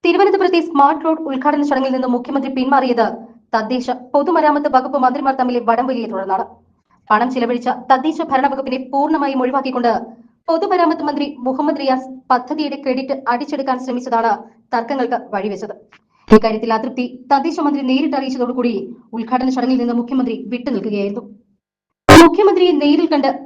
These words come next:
റിയാസിനെതിരെ സംസാരിക്കാൻ രാജേഷ് ചങ്കൂറ്റം കാണിച്ചു. ഇത് പാർട്ടി സെക്രട്ടറി എം വി ഗോവിന്ദന്റെ ആശീർവാദത്തോടു കൂടിയാണ് എന്നാണ് വിവരം.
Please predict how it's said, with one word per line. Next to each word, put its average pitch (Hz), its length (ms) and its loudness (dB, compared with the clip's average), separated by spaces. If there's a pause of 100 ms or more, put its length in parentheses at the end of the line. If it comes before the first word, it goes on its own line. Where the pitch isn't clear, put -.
റിയാസിനെതിരെ 285 560 2
സംസാരിക്കാൻ 254 680 -2
രാജേഷ് 240 380 0
ചങ്കൂറ്റം 240 400 -2
കാണിച്ചു. 202 240 -2 (480)
ഇത് 214 140 -4
പാർട്ടി 240 360 0
സെക്രട്ടറി 254 540 -6
എം 262 220 0
വി 311 100 4
ഗോവിന്ദന്റെ 262 600 0
ആശീർവാദത്തോടു 262 680 0
കൂടിയാണ് 247 360 0
എന്നാണ് 214 300 -2
വിവരം. 196 240 -6